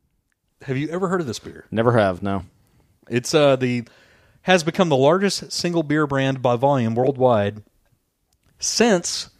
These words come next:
Speaker 1: two thousand eight.
Speaker 2: Wow.
Speaker 1: And I'm gonna tell you, I have never heard of this thing.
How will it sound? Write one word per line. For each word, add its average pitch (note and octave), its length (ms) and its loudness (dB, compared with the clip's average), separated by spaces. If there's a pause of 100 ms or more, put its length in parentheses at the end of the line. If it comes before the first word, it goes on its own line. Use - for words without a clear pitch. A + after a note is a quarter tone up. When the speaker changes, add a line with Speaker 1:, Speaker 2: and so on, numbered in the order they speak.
(280)
Speaker 1:
two A3+ 200 0
thousand F#3 460 -2
eight. F3+ 440 -10 (500)
Speaker 2:
Wow. G#2 280 0 (120)
Speaker 1:
And C3+ 100 2
I'm D#3+ 140 2
gonna E3+ 220 0
tell F#3 180 2
you, C3+ 140 0
I D3 100 0
have D#3+ 120 -2
never E3 220 -2
heard D#3 180 2
of B2 60 -6
this G#2+ 160 -6
thing. F#2 260 -10